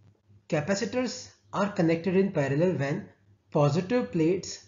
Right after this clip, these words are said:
are connected to each other and negative plates are connected to each other. And also remember, the points across capacitors will be same.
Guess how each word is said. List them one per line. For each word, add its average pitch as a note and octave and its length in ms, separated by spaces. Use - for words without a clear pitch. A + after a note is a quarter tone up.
are E3+ 160
connected E3+ 560
to G3 120
each D3 240
other G3 320
and D#3 180
negative F#3 520
plates D#3+ 500
are D3+ 140
connected C#3 440
to E3+ 100
each D3 220
other. G#2 240
And - 120
also F3+ 340
remember, D3 480
the D#3 320
points G3+ 340
across G3 380
capacitors E3+ 580
will D#3 60
be C3+ 120
same. A#2 420